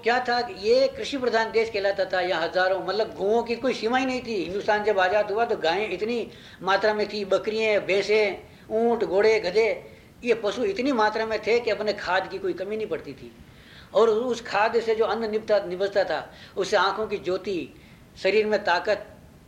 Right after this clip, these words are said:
और उसका प्रोटीन था, इतनी प्रचुर मात्रा में होती थी कि हिंदुस्तान के व्यक्ति का कोई मुकाबला नहीं कर सकता। कोई विदेश में ऐसे, ऐसा कोई देश नहीं जो हिंदुस्तान के व्यक्ति की ताकत का मुकाबला कर सके।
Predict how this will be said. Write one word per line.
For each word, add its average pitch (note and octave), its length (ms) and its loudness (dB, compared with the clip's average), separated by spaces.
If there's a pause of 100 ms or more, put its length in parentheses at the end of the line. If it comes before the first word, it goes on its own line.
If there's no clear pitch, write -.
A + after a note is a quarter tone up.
और F3+ 120 2
उसका F3 220 0
प्रोटीन G#3 460 0
था, D#3+ 240 -2
इतनी A#3 220 -2
प्रचुर A#3 340 0
मात्रा A3 340 0
में A3+ 80 0
होती G3+ 240 0
थी A#3 420 -4 (460)
कि D#3+ 80 0
हिंदुस्तान A3 640 0
के A3+ 140 2
व्यक्ति G3+ 380 -2
का A3 100 4
कोई G#3 140 2
मुकाबला A3+ 400 0
नहीं A#3+ 120 -4
कर A#3 100 -2
सकता। G3+ 280 0
कोई G#3+ 120 0
विदेश G#3 320 2
में A3+ 120 -2
ऐसे, G#3 220 0
ऐसा A3 260 2
कोई A#3 140 0
देश A3+ 280 2
नहीं A#3+ 160 -8
जो A3+ 100 0
हिंदुस्तान G#3+ 500 0
के G#3 260 0 (220)
व्यक्ति G3+ 320 -2
की G3+ 100 0
ताकत F#3+ 340 0
का G3 100 2
मुकाबला F#3+ 400 0
कर D#3+ 140 -4
सके। B2 240 -14